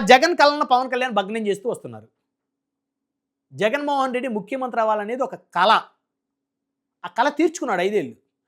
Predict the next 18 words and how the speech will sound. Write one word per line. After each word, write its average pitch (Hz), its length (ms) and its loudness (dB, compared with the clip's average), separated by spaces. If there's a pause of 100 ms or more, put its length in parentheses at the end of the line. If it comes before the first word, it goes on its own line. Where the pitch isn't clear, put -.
(320)
ఆ - 80 6
తర్వాత 320 260 6
ముప్పై 285 240 6
ఏళ్ల 320 140 8
పాటు 294 180 4
ఉండాలనుకున్నాడు. 240 580 -2 (220)
ఆ - 100 -8
కళను 294 240 0
భగ్నం 262 260 0 (100)
చేశారు 247 340 -2
జనసేన 190 320 -8
అధినేత. 147 260 -14 (760)
So 302 60 4 (100)
ఇక 320 120 4 (120)
తాను 302 240 8 (380)
పదిహేను 294 400 6
ఏళ్ల 339 180 6
పాటు 311 180 4